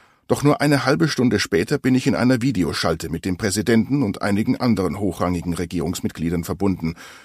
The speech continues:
von denen ich, wenn ich ehrlich bin, noch nicht einmal den Namen weiß. Bis zu diesem Moment habe ich gemeinsam mit meinen engsten Mitarbeitern die Zeit genutzt und Berechnungen angestellt.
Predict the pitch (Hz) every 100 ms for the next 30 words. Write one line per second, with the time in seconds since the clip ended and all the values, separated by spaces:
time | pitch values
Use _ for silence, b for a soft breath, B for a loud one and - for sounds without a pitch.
0 | B B - 87 101 104 98 90 - -
1 | - - 78 - - - 101 95 - 107
2 | 87 - B B B - 76 113 - 92
3 | 87 73 69 92 139 92 85 87 - -
4 | - b b b b b b - 165 -
5 | 135 135 135 117 92 110 131 110 90 87
6 | - 104 95 120 127 104 90 78 85 87
7 | - 117 - 98 104 117 90 92 85 101
8 | 90 82 - 107 101 101 127 - - -
9 | 69 - 82 131 - 92 82 - 87 -
10 | - 82 -